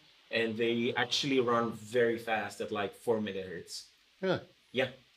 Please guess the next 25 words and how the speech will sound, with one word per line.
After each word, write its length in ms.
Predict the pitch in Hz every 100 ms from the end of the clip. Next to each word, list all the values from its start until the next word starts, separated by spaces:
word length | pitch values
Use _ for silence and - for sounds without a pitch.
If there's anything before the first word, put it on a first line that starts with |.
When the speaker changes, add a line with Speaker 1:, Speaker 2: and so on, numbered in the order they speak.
| _ -
Speaker 1:
And 320 | 123 123 117
some 200 | - 131
of 140 | 139 127
them 120 | 127
even 280 | 120 123 117
run 320 | 120 113 107
Java. 360 | 110 98 85 - _ _ _ _ _ _ -
Speaker 2:
No. 760 | 147 104 98 - 82 95 92 98
Speaker 1:
Yeah. 80 | - - _ _ _ _ _ _ _ _ _ _ _ _ _
Yeah. 160 | 123 117
Speaker 2:
I 40 |
mean, 100 | 175
that 180 | 175 147
language 320 | 135 139 127
is 140 | 117 117
almost 420 | 120 110 92 90
dead. 400 | 104 95 85 82 - _ _ - - _ 151
Speaker 1:
Oh, 300 | 151 - - -
that's 380 | 180 214 - 220
your 240 | 208 143
point, 360 | - 165 190 208
man? 260 | 208 214
Like, 220 | 185 160
<laughs> 640 | 160 - - - - -
the, 100 | 160